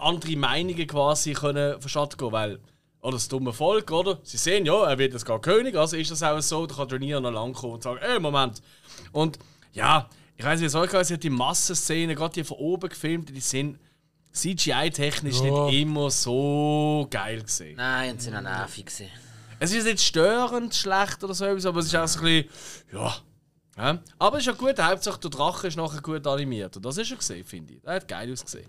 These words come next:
Speaker 3: Mm.
Speaker 1: Aber da kommen wir noch dazu. Dotto auf jeden Fall verkündet zum ersten Mal öffentlich, das erste Mal den Tod von Viserys. Und also, oh, oh,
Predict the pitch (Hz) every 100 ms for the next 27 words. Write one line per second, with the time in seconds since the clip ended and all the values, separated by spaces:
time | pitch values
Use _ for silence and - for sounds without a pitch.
0 | - 110 113 113 214 233 233 139 101 -
1 | - - - _ _ _ _ - _ -
2 | - - - - 202 240 240 247 226 240
3 | 226 233 - - 156 202 277 320 - 202
4 | 165 196 190 180 151 127 127 127 - 180
5 | 226 262 - - - 185 196 - 208 202
6 | 233 277 302 - 156 127 117 110 101 92
7 | 92 95 113 147 117 151 120 123